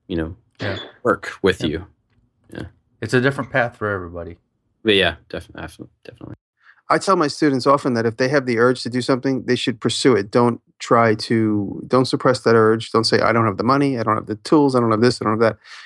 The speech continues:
Speaker 3: Figure out a way to get that done. If the goal is to make a handbag, figure out how to make a handbag. Don't get stumbled up by saying, "Oh, I don't have a sewing machine," because sewing machines exist. You're in the city where the sewing machines exist.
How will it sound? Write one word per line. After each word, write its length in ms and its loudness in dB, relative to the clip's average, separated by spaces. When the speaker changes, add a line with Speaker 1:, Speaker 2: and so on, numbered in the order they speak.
Speaker 3:
Figure 340 4
out 140 6
a 40 6
way 140 6
to 80 2
get 220 0
that 180 0
done. 220 -4
If 160 -8
the 60 -4
goal 320 6
is 140 2
to 140 -8
make 300 0
a 40 -2
handbag, 540 2
figure 320 0
out 60 4
how 140 2
to 80 2
make 160 2
a 40 0
handbag. 480 -2
Don't 320 2
get 160 2
stumbled 420 0
up 100 2
by 120 2
saying, 260 -4
"Oh, 80 0
I 60 4
don't 100 -2
have 140 -2
a 20 -6
sewing 320 0
machine," 380 -4
because 200 0
sewing 280 4
machines 360 2
exist. 560 -2
You're 100 2
in 100 2
the 60 0
city 280 2
where 140 4
the 60 -4
sewing 260 2
machines 320 0
exist. 340 2